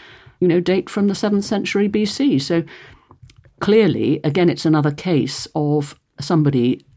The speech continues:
influential sees a style that they like and they adopt it and it gradually travels that way.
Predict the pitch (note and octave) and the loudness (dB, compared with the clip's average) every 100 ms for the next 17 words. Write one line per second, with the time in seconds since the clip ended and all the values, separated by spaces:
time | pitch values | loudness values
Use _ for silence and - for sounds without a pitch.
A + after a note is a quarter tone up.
0 | - - C3+ - C3+ C#3 C#3+ - A#2+ A2+ | -6 0 0 0 -2 0 0 -2 -4 -4
1 | - F3 D#3 B2 A#2 - - C#3+ - E3 | -2 0 2 0 -4 -6 -8 -8 -4 0
2 | D3 B2+ - C#3 D3 - C3 A#2+ A2 A#2 | 2 0 -2 -2 -2 -2 -2 -2 -4 -4
3 | D#3 - - - - - - - E3 E3+ | -4 -8 -20 -20 -20 -20 -10 -2 0 2
4 | E3 - F3 F3+ E3+ - - - - C3+ | 0 0 2 4 2 -2 -20 -12 -6 -2
5 | F#3+ F#3+ - - - D3+ - F3 F3 D#3 | -2 -2 -6 -6 -2 -2 0 0 -2 0
6 | D#3+ D#3 - G3 F#3+ G2+ G2+ C#3+ - - | -2 -2 -2 -2 -2 -8 -10 -10 -12 -16
7 | _ _ _ - F3 - F#3 G#3+ C3+ | _ _ _ -6 -4 -4 -4 -2 -2